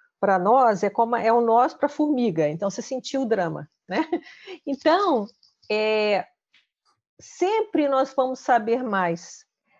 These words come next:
Sempre nós vamos aprofundar alguma coisa.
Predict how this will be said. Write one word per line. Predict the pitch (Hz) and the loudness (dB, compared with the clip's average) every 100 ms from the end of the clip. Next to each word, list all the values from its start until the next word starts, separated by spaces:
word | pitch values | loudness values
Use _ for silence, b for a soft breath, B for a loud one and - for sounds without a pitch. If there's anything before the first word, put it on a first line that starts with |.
| _ | _
Sempre | _ - 349 381 370 330 320 | _ -2 0 2 0 0 2
nós | 285 277 - | 2 2 0
vamos | 247 254 254 247 254 240 | 0 2 0 -2 -2 2
aprofundar | 247 247 262 269 - 247 220 214 214 214 | 0 0 -2 -2 -4 -10 -4 0 2 0
alguma | 208 208 214 208 | -4 -10 -12 -12
coisa. | 202 202 185 180 170 175 165 | -12 -8 -4 -4 -6 -8 -8